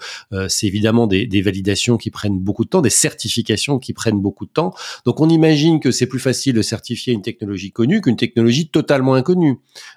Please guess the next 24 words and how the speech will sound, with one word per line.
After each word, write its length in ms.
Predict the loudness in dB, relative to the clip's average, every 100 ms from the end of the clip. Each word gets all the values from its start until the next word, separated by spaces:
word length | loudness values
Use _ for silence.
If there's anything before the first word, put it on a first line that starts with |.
| -10
Euh, 120 | -8 -6
si, 380 | -6 -2 2
euh, 140 | 4 4
j'utilise, 640 | 0 -2 -2 0 2 2
euh, 80 | 2
par 220 | 2 -2
exemple, 300 | 0 0 2
des 100 | 2
rotors, 720 | 2 2 2 2 4 4 4
euh, 80 | 2 0 -8 -8
qui 80 |
sont 160 | -2 -2
placés, 520 | 0 -2 0 2 4
euh, 60 | 4
de 100 | 2
telle 200 | 0 -2
façon 460 | -4 -4 -2 0
à 60 | 0
ce 120 | -2
que, 100 | 0
euh, 380 | 4 4 4 0
on 100 | -2
fasse 200 | -2 0
des 400 | 2 2 0 -2